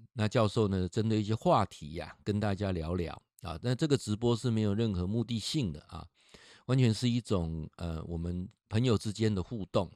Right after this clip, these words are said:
所以呢，也没有说什么有小编啊，有什么，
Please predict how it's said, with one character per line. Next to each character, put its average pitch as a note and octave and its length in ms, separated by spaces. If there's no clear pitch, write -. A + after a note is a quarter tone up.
所 - 160
以 C3 60
呢， A2+ 160
也 F#2+ 180
没 G2 140
有 A#2+ 120
说 A#2 200
什 G2 160
么 F2+ 100
有 E2 340
小 F2+ 220
编 C3 340
啊， A#2 360
有 A2+ 120
什 A#2 160
么， G2 360